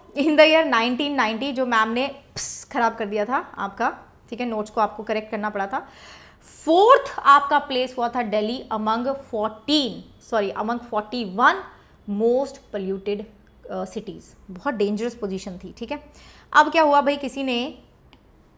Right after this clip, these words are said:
इतना सीरियस था कि पब्लिक इंटरेस्ट लिटिगेशन पीआईएल,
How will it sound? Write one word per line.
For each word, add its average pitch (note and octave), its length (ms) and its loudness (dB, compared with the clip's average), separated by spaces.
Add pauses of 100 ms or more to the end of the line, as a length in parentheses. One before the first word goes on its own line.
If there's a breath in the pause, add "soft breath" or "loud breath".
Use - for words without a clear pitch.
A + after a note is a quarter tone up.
(160)
इतना E4+ 280 4
सीरियस D4+ 380 -2
था B3+ 80 2
कि C4+ 260 -4
पब्लिक C4+ 460 0
इंटरेस्ट C4+ 420 -4
लिटिगेशन A#3 580 -4 (1160)
पीआईएल, C4 460 4